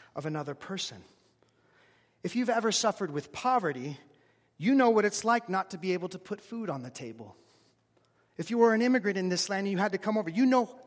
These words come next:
the struggle was hard. If you've ever su-, if you've ever suffered, uh, from cancer or know of a loved one who has suffered from cancer or is afflicted by it, you know how it feels.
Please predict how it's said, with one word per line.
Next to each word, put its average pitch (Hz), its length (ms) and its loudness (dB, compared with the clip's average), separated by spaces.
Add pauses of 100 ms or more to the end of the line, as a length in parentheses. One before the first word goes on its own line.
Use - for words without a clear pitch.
the 233 80 10
struggle 233 380 4
was 208 240 2 (240)
hard. 233 680 6 (2500)
If 240 140 2
you've 254 140 6
ever 254 180 8
su-, - 300 2
if 220 160 0
you've 247 140 4
ever 240 260 6
suffered, 233 460 4 (380)
uh, 196 300 4 (100)
from 226 200 2
cancer 254 480 2
or 196 100 4
know 208 160 4
of 220 80 4
a 214 60 6
loved 226 340 8
one 165 300 0 (100)
who 220 160 4
has 190 200 4
suffered 202 420 2
from 175 180 -6
cancer 170 580 -4 (800)
or 220 140 12
is 202 120 4
afflicted 233 420 -2
by 170 120 6
it, 143 60 -8 (200)
you 220 140 4
know 262 120 6
how 240 220 0
it 208 80 -12
feels. 214 500 -8